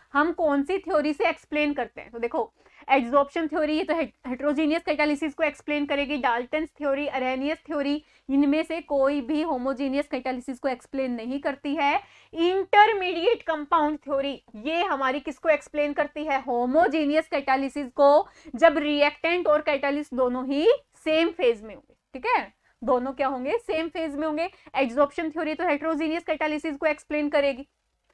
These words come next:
और Arrhenius theory and Dalton's theory का तो catalysis से कोई connection ही नहीं है, Dalton's theory तो atomic structure में हम पढ़ते हैं, ठीक है। अगला है,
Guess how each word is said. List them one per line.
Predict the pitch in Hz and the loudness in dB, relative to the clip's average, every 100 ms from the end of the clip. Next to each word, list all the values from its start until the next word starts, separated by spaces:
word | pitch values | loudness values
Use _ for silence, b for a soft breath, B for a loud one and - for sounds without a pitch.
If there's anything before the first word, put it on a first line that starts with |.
| b b | b b
और | 294 | -2
Arrhenius | 277 277 269 269 330 349 | 0 0 0 -2 -4 -4
theory | 330 302 311 | -2 0 2
and | 311 285 | 0 0
Dalton's | 269 254 294 - | 0 2 0 0
theory | 339 277 277 | -4 -2 0
का | |
तो | 302 | -2
catalysis | 311 269 269 262 247 269 | -2 -2 0 -2 -4 -6
से | 285 | -6
कोई | 285 285 | 0 0
connection | 302 269 240 - 269 | 0 -6 -8 -8 -4
ही | 294 | -2
नहीं | 277 269 | -2 -2
है, | 294 | 2
Dalton's | 247 240 285 294 | 2 0 -4 -6
theory | - 269 254 | -4 -4 -4
तो | 262 302 | -4 -4
atomic | 277 269 254 311 | -2 -2 -2 -4
structure | 294 262 - 254 | -4 -6 -4 -4
में | 262 | -4
हम | 254 | -4
पढ़ते | 208 202 - | -6 -10 -18
हैं, | _ _ _ _ _ | _ _ _ _ _
ठीक | 247 339 | -10 -4
है। | 453 262 _ _ _ _ _ _ _ _ _ _ _ _ _ _ _ _ _ _ _ _ _ _ _ _ b b - | -4 -4 _ _ _ _ _ _ _ _ _ _ _ _ _ _ _ _ _ _ _ _ _ _ _ _ b b 4
अगला | 294 320 349 | 4 6 4
है, | 403 359 | 4 4